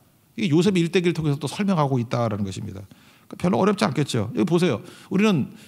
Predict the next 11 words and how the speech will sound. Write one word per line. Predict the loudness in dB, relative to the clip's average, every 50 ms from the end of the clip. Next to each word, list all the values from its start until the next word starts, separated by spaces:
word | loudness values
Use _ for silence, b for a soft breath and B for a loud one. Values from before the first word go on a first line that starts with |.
| B B B
형들에게 | -6 -2 0 2 2 4 4 4
시기심 | 2 2 0 0 0 0 0 0 0 0 -2 -4 -8 -10 -8 -6 -4 -2 -2 -2 -2 -4 -8 -12 -16 -8 -4
때문에 | 0 0 2 2 2 0 0 -2 -2 -6 -8 -14 -16 -12
뭐 | -6 -4 0 2
어려움 | 4 4 4 4 2
당하고 | 0 -2 -4 -6 -6 -8
팔렸다, | -6 -4 -2 0 0 -2 -2 -4 -6 -6 -6 -10 -18 -20 -20 _ _ _ _ _
이런 | -4 -2 0
관심이 | 2 4 4 6 6 6 6
있잖아요. | 4 4 4 4 2 2
근데 | 2 2 4 4 4 4 2 0